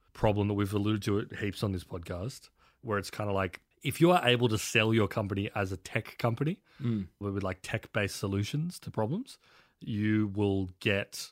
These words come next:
Speaker 1: way more investment and your valuations will be way higher.
Speaker 2: Yeah.
Speaker 1: The common example of this, which is not food related, but is WeWork, right? WeWork was, like, the number one example of this thing where they were a real estate leasing company or
Speaker 2: Mm.
Speaker 1: subletting company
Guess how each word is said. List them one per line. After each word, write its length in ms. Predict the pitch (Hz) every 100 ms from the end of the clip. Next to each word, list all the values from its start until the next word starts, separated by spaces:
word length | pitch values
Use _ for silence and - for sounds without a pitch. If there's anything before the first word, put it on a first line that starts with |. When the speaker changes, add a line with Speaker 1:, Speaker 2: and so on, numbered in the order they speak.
| _
Speaker 1:
way 160 | 120 135
more 180 | 131 113
investment 560 | 101 101 - 107 101 -
and 100 | 104
your 80 |
valuations 640 | 98 101 104 92 90 - 95
will 80 | 90
be 60 | 90
way 200 | 87 85
higher. 340 | - 123 - - _
Speaker 2:
Yeah. 160 | 117 - _
Speaker 1:
The 120 | 117 - - -
common 260 | 160 147
example 400 | 120 110 107 113
of 120 | 104
this, 340 | 95 92 - - _ -
which 140 | - 104
is 80 | 110
not 120 | 98
food 240 | - 101
related, 400 | 101 95 95 95
but 140 | 95 107
is 200 | 104 95
WeWork, 380 | 98 92 107 - -
right? 240 | 110 110 - - - -
WeWork 300 | 127 139 123
was, 120 | 117 107
like, 180 | 104
the 60 | 107
number 220 | 104 104
one 360 | 98 98 95 101
example 380 | 101 101 92 98
of 80 | 90
this 160 | 87
thing 180 | 95 90
where 160 | 92 90 - -
they 100 | 120
were 180 | 117 107
a 220 | 104 104 - -
real 180 | 120 113
estate 260 | 110 120 107
leasing 400 | 95 110 123 117
company 460 | 113 113 117 127 -
or 160 | 117 107
Speaker 2:
Mm. 20 |
Speaker 1:
subletting 440 | 95 113 123 117 117
company 420 | 120 113 120